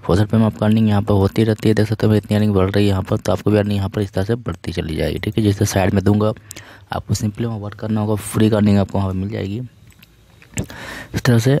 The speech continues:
आप अर्निंग ले सकते हो, ठीक है। तो यहाँ पर सबसे फर्स्ट साइड जो होगी एडीएस बीटीसी की बहुत चल, चल रही है। और यहाँ मैं अच्छी खासी per day का अर्निंग मैं लूट रहा हूँ,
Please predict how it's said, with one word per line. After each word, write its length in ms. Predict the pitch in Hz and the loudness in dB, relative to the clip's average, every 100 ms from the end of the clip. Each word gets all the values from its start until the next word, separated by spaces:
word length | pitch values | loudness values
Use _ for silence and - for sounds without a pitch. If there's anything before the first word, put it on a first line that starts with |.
| - | 0
आप 180 | - | -2
अर्निंग 240 | 92 104 135 | 2 2 0
ले 160 | 95 92 | -4 -6
सकते 300 | 98 98 95 | -8 -8 -6
हो, 40 | |
ठीक 180 | 104 117 | -6 -4
है। 80 | 127 | -4
तो 120 | 107 | -2
यहाँ 220 | 104 113 | -2 0
पर 100 | 113 | 0
सबसे 280 | 113 - 107 | -2 0 0
फर्स्ट 440 | - 104 - - | 2 0 0 -4
साइड 200 | 107 107 | 0 2
जो 100 | 107 | 4
होगी 160 | 107 110 | 4 4
एडीएस 260 | 98 101 101 | 2 0 0
बीटीसी 340 | 104 101 - | 0 0 -2
की 120 | 107 104 | 0 0
बहुत 200 | 95 104 | 0 -2
चल, 220 | - 98 | -2 -4
चल 340 | - - 101 101 | -6 -6 -6 -2
रही 280 | 104 101 | -2 0
है। 80 | 110 120 _ - - - _ - | -2 -6 _ -20 -20 -20 _ 0
और 60 | |
यहाँ 140 | 98 104 | 4 4
मैं 120 | 107 | 4
अच्छी 200 | 98 - | 0 -4
खासी 260 | 107 104 | -4 -4
per 240 | 98 - 90 | -6 -2 -2
day 120 | 98 | 0
का 60 | 98 | -2
अर्निंग 240 | 95 98 92 | 0 0 0
मैं 100 | 92 | 0
लूट 320 | 90 101 - | -2 -4 0
रहा 80 | 98 | 0
हूँ, 140 | 101 | 0